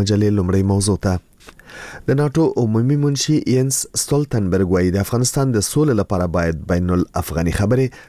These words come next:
ژر تر ژره پیل شي. له بلې خوا، طالبانو هیله څرګنده کړې چې له امریکا سره د افغانستان د سولې په خاطر د خبرو په اووم پړاو کې به له افغانستانه د نړیوالو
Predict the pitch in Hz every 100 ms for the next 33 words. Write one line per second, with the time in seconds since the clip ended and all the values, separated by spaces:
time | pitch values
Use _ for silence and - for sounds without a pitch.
0 | - 101 131 131 90 80 95 95 135 123
1 | 90 - 110 - _ _ _ _ _ -
2 | _ _ - 131 139 131 127 120 117 120
3 | 151 123 107 101 - 95 98 92 90 98
4 | 98 98 - - - 113 117 117 139 123
5 | 120 107 85 - 92 90 107 98 82 -
6 | 107 90 - 87 80 90 85 - - -
7 | 92 - 87 101 101 - 92 - 98 101
8 | 131 123 95 87 90 107 92 87 - -
9 | - 127 127 131 131 - 143 135 110 95
10 | 90 101 110 127 131